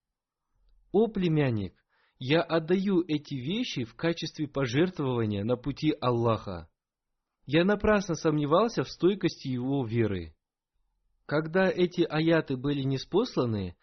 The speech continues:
то один из братьев семьи Бану Убейра по имени Бушейр, о котором я уже сказал выше, он оказался лицемером, присоединился к многобожникам и нашел приют в доме Слафы бинт Саад.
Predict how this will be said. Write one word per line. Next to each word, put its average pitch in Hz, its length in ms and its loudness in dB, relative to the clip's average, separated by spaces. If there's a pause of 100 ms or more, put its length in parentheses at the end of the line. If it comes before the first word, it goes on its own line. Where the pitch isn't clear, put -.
(240)
то 147 100 2
один 160 280 2
из 160 140 -4
братьев 160 480 0
семьи 151 320 0
Бану 139 320 0
Убейра 143 540 0
по 123 120 -6
имени 135 300 0
Бушейр, 120 540 -2
о 123 80 -4
котором 139 420 -2
я 123 220 0
уже 117 240 -4
сказал 110 380 -2
выше, 120 480 -4 (540)
он 180 200 4
оказался 170 500 2
лицемером, 143 800 0
присоединился 139 640 -2
к - 80 -8
многобожникам 127 840 -2
и 143 180 -4
нашел 147 340 0
приют 127 420 -2
в 113 60 -8
доме 139 520 0
Слафы 165 640 -2
бинт 135 300 -6
Саад. 113 460 -4